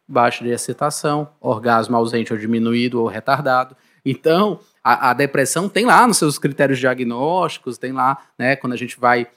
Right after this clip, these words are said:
estudar a doença, a gente vê que dá isso em muitos, muitos casos. Então, primeiro, tem uma questão de saúde mental, né? Não tendo, ótimo, vamos trabalhar as questões do casal. O que é que tá por detrás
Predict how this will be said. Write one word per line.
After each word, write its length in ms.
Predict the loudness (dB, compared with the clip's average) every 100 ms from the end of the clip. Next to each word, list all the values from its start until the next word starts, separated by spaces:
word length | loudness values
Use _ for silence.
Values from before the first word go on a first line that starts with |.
| _ _ _ _
estudar 580 | -8 -6 -4 2 6 6
a 20 |
doença, 300 | 4 0 -2
a 20 | -4
gente 200 | -6 -4
vê 360 | -4 -4 -8 _ _
que 140 | -10 -8
dá 360 | 0 2 4 2
isso 280 | 0 -2 -2
em 60 |
muitos, 480 | 0 0 2 2 0
muitos 220 | -4 -4
casos. 340 | 0 0 0 -6 _
Então, 180 | 0 0
primeiro, 320 | 2 2 4
tem 120 | 4 0
uma 60 |
questão 220 | 0 -4
de 80 | -8
saúde 300 | -4 -4 -4
mental, 720 | -6 -4 2 6 6 2 -8 -6
né? 260 | -2 -2 -4 _
Não 260 | 0 4 4
tendo, 560 | 2 0 0 -2 -4 0
ótimo, 360 | 2 2 2 2
vamos 180 | 2
trabalhar 300 | 4 6 6
as 80 | 4
questões 340 | 0 -6 -4 -4
do 80 |
casal. 640 | 0 2 2 4 4 4 0
O 40 |
que 120 | -6 -8
é 20 |
que 80 | -6
tá 160 | -4
por 180 | -4 -6
detrás 560 | -10 -4 0 0 -2